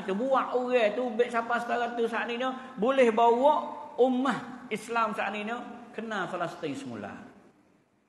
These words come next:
Dan kena Palestin semula. Palestin tu,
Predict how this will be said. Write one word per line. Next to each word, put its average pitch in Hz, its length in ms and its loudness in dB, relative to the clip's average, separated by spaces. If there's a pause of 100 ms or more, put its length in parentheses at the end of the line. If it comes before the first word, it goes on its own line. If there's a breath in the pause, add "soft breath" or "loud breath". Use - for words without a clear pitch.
(140)
Dan 131 160 -10
kena 170 240 -6
Palestin 139 400 -8
semula. - 400 -14 (640)
Palestin 190 480 -8
tu, 233 160 -2